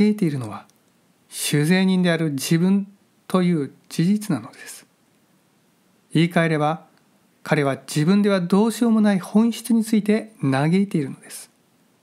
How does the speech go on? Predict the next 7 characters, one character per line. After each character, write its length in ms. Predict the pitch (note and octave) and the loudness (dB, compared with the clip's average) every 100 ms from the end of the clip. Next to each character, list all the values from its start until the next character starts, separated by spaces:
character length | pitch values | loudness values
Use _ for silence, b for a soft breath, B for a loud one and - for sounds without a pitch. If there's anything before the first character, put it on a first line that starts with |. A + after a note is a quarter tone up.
| _ _ _ _ _ _ _ _ _ _ | _ _ _ _ _ _ _ _ _ _
ま 200 | C#3 C#3 | -2 0
さ 100 | D#3 | 0
に 100 | D3 | 0
私 280 | C#3+ D#3 - | 0 -2 -2
た 100 | D#3 | -2
ち 100 | E3 | 0
も 380 | D#3 F3+ - | 0 -2 -6